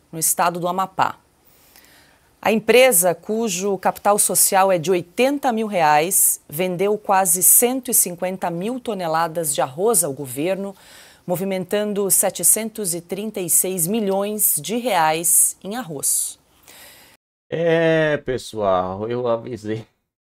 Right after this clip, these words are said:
Speaker 2: Não é que eu avisei, né? Não sou eu que sei das coisas. É que se eu sabia que tinha um mexidão aí, tinha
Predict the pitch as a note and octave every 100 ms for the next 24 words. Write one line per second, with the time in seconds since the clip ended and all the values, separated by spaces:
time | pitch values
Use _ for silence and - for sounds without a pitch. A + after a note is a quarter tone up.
0 | _ _ _ _ A#2 A#2+ C#3 C#3+ - B2+
1 | C3 A#2 A2+ A#2 G2+ - G#2 G#2 G2 G2
2 | A2 B2+ C3 C3 _ _ - G#2+ A2+ -
3 | A#2+ A2+ G#2+ G#2 A2+ G#2 - G2+ - -
4 | G2 G2 G2 F#2+ - _ F#2+ F#2 F2 -
5 | _ _ _ _ _ _ _ _ - -
6 | - - E3+ D3+ C3 G#2+ F#2+ - _ _
7 | _ - B2 G2+ G2 G2+ G2 - G#2+ G#2
8 | - - A2 A2 G#2 F#2+ F#2 _ _ _
9 | _ _ _ _ _ _ G#2+ G#2+ A2+ A2+
10 | - A2+ G2 A2 A2 G#2+ G#2+ A2 G2+ F#2
11 | _ _ - A2+ A2+